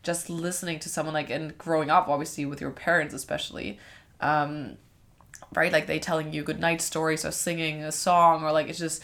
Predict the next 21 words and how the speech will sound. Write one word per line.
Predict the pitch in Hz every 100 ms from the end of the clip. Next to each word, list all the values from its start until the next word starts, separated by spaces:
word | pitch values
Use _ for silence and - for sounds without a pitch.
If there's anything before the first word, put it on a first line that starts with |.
| - -
so | - - 190 180 - -
emotional | 170 170 170 170 170 170 202
and | 170 160
so | - 165
personal. | - - 175 175 - 160 120
I |
mean, | 151 165
even | 202 185
podcasts, | - 196 - - -
I | -
think, | - 151 156
are | 160
so | - 170 165
powerful | - 175 185 180 160
because | 156 151 156 151 - - - - _ _ -
you | 180 190
literally | 175 - 185 170
listen | 156 170 170 180
to | 170
someone | - 156 156 143 156
speak | - - - 180 180 - -